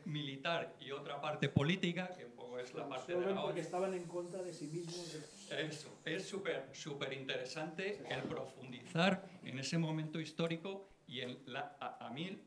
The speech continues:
Speaker 1: lo que me, i-, incluso, o sea, me parece súper bonito es ver cómo un, que si no en, en ese momento histórico no hubieran asesinado a, a Carrero Blanco, pues probablemente el mil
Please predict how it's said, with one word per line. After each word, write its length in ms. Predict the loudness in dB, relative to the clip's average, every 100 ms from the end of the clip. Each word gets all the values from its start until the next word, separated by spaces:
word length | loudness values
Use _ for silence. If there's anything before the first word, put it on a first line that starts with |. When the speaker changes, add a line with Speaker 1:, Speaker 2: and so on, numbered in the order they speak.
| -14
Speaker 1:
lo 240 | -6 -4 -6
que 100 | -6
me, 260 | -6 -6 -6
i-, 340 | -6 -4 -6 -8 -12 -14 -8
incluso, 560 | -6 -4 -6 -6 -8 -10 -12 -14
o 60 | -8
sea, 160 | -6
me 100 | -6
parece 340 | -8 -10 -8 -8
súper 360 | -8 -10 -10
bonito 640 | -6 -6 -6 -4 -4 -4 -10 -20 -8
es 380 | -4 -4 -6 -12 -20 -12 -4
ver 420 | 2 4 2 -2 -12 -20 -20 -20 -4
cómo 560 | 0 2 2 -2 -4 -4
un, 280 | -2 -2 -6 -12 -12
que 100 | -12
si 220 | -12 -8
no 560 | -4 -4 -2 -4 -8 -8
en, 260 | -8 -8 -12 -12
en 160 | -8 -6
ese 220 | -4 -4
momento 360 | -4 -2 -2 -4
histórico 440 | -4 -4 -4 -4 -4
no 80 | -4
hubieran 180 | -4
asesinado 560 | -4 -6 -6 -4 -4 -6 -12 -20 _ -6
a, 760 | -2 0 -2 -2 -4 -6 -8 -16 _ _ -6
a 680 | -4 -2 -2 -4 -6 -8 -8
Carrero 360 | -6 -4 -2 0
Blanco, 600 | 2 2 0 0 -2 -4 -14 -12
pues 220 | -12 -12 -14
probablemente 720 | -10 -6 -4 -4 -4 -6 -6
el 140 | -4
mil 340 | -4 -4 -6